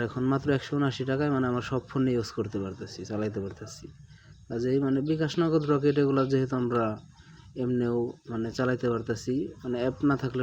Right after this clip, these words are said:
সমস্যা নেই, ঠিক আছে? মানে আমি মনে করি এটাই বেস্ট। আর ভিডিও ডাউনলোড করার দরকার নেই, যেহেতু সবসময় দেখতেই পারতেছি আনলিমিটেড।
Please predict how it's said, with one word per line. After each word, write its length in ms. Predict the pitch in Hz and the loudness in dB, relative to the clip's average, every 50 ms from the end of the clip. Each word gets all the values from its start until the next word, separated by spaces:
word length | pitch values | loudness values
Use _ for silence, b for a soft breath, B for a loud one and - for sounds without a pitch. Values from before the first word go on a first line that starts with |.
| 120 107 | -2 -2
সমস্যা 300 | 120 113 104 - - - 98 82 | -2 -4 -4 -6 -6 -8 -8 -8
নেই, 100 | - - - - - - - - - - - - - - - - - - - 698 - - - 831 784 784 762 - - - - - - - - - - - _ - - - | -10 -12 -16 -18 -20 -20 -20 -20 -20 -20 -20 -20 -20 -20 -20 -20 -20 -20 -20 -20 -20 -20 -20 -20 -20 -20 -20 -20 -20 -20 -20 -20 -20 -20 -20 -20 -20 -20 _ -20 -14 -8
ঠিক 140 | 135 127 127 131 | -6 -4 -2 -2
আছে? 160 | 135 - 160 135 107 104 107 | 0 2 2 2 2 0 -2
মানে 160 | 107 107 107 107 101 | -4 -2 -2 -2 -2
আমি 100 | 101 120 131 139 | -2 0 0 2
মনে 100 | 147 151 143 | 2 2 2
করি 120 | - 139 131 | 2 0 2
এটাই 180 | 127 139 131 127 127 123 | 2 2 2 2 2 2
বেস্ট। 300 | 117 107 107 - - - - - - B B B B - | 0 0 0 -4 -10 -14 -16 -16 -16 B B B B -8
আর 80 | 104 117 123 139 | -6 -2 0 2
ভিডিও 200 | 143 147 156 147 151 | 4 4 4 6 6
ডাউনলোড 240 | 143 143 147 139 - - | 6 4 4 2 2 4
করার 160 | 151 143 143 143 147 | 4 6 6 6 6
দরকার 200 | 139 135 - 117 | 4 2 0 -2
নেই, 100 | 113 110 117 | -2 -2 0
যেহেতু 220 | 127 123 120 - 131 123 - | -2 -2 -2 -2 -2 -2 -2
সবসময় 340 | - 123 - - 135 127 123 131 | -6 -8 -4 -4 -2 0 2 0
দেখতেই 240 | 131 123 - - 120 113 | 0 0 -2 -2 -2 -2
পারতেছি 300 | 113 110 - 117 - - 120 123 | -2 -2 -4 -4 -2 0 0 0
আনলিমিটেড। 520 | 127 127 123 104 98 95 - - - | 2 2 0 0 -2 -4 -6 -10 -14